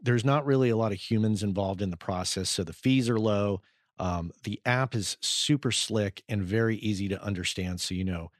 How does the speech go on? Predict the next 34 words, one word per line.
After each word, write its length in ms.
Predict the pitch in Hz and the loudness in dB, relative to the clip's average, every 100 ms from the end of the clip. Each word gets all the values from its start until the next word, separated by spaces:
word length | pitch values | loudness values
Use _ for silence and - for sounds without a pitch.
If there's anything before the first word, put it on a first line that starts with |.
| _ | _
how 120 | - | 0
much 240 | 135 135 - | 2 2 2
you're 100 | 127 | 2
investing, 600 | 120 110 104 113 107 98 _ | 2 0 0 -2 -2 -2 _
what, 440 | - 82 107 120 - | -14 -2 -2 -2 -6
what 180 | - 123 | -2 0
the 80 | 123 | 2
story 460 | - 117 104 98 98 | 0 0 0 0 0
is. 260 | 95 90 | -2 -4
It's, 160 | 95 - | -8 -6
it, 160 | 113 107 _ - | -6 -6 _ -2
I'm 140 | 135 | 2
not, 200 | 143 120 - | 4 2 -2
I'm 100 | 127 | 0
not 140 | 143 117 | 2 2
really 200 | 113 107 | 2 2
doing 240 | 107 101 | 2 0
it 100 | 90 | -2
justice. 520 | 101 104 92 92 - | 0 0 0 -4 -6
I'm 120 | 98 107 | -2 -2
not 160 | 98 | -2
selling 320 | - 101 95 | -2 0 -2
it 100 | 87 | -4
to 140 | - 98 | -4 -2
you 100 | 90 | -2
by 180 | 90 87 | -2 -4
any 180 | 90 | -2
stretch. 360 | 87 - 80 - | -4 -4 -6 -4
And 240 | 117 139 | 0 2
I 80 | 127 | 2
just 220 | 113 113 | 0 -2
wanna 120 | 139 117 | 0 0
be 140 | 98 | -2
clear, 320 | - 120 101 | 2 2 2